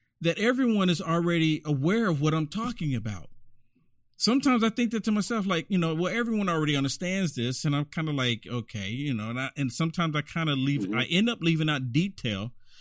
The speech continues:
Speaker 1: and sometimes it be, it's, it's key detail. And my producer, she's so good, she'll, she'll get on me and she'll say, "Hey, you need to get this information, you get this information," 'cause a lot of people don't know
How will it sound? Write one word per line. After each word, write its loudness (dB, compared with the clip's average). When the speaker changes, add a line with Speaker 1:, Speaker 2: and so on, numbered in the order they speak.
Speaker 1:
and 2
sometimes 0
it 0
be, -2
it's, -2
it's -2
key -2
detail. -2
And -2
my 2
producer, 2
she's 0
so 2
good, -2
she'll, 0
she'll -2
get -2
on -2
me -2
and -2
she'll -4
say, -2
"Hey, -2
you 0
need 0
to 2
get -2
this -4
information, -2
you -2
get -4
this -4
information," -4
'cause -4
a -4
lot -4
of -6
people 2
don't 0
know -2